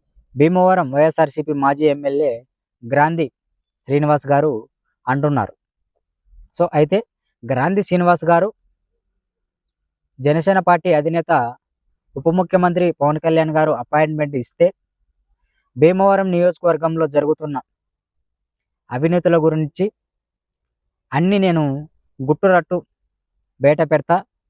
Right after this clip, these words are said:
అని చెప్పి గ్రాంధి శ్రీనివాసరావు గారు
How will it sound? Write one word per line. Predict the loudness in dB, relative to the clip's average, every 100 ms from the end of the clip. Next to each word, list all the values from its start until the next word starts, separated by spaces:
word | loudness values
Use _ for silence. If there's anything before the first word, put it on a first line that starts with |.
| _ _ _ _ -6
అని | -2 2
చెప్పి | 2 2 0 0 -4 -12 _ _ _
గ్రాంధి | -8 0 0 0 -2
శ్రీనివాసరావు | 0 2 2 2 0 2
గారు | 2 0